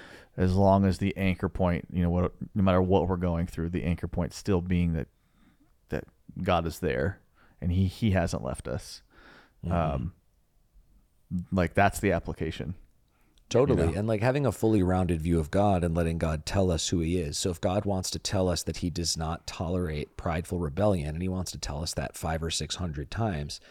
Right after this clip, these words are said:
Speaker 2: then let's let him tell us who he is. And let's not try to integrate that into the one time in, in the New Testament where it says God is love. I believe that.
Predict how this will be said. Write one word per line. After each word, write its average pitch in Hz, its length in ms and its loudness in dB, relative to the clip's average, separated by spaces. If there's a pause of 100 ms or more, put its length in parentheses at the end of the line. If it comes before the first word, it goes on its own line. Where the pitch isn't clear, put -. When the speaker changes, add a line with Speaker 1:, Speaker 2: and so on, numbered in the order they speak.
(440)
Speaker 2:
then 117 160 4
let's 120 260 4
let 117 160 4
him 104 160 2
tell 117 300 4
us 87 160 0
who 107 180 0
he 113 260 2
is. 73 340 -2
And 90 180 -4
let's 92 240 -2
not 92 260 -2
try 92 260 2
to - 100 -2
integrate 92 520 0
that 85 260 0
into 90 280 -2
the 80 120 -2
one 87 360 -2
time 87 280 -2
in, 80 180 -6
in 82 200 -4
the 82 60 -2
New 85 120 0
Testament 82 380 -4
where 78 80 -4
it 78 80 -8
says 78 200 -4
God 80 280 -4
is 82 140 -8
love. 101 340 -4
I 143 80 4
believe 135 400 0
that. - 240 -10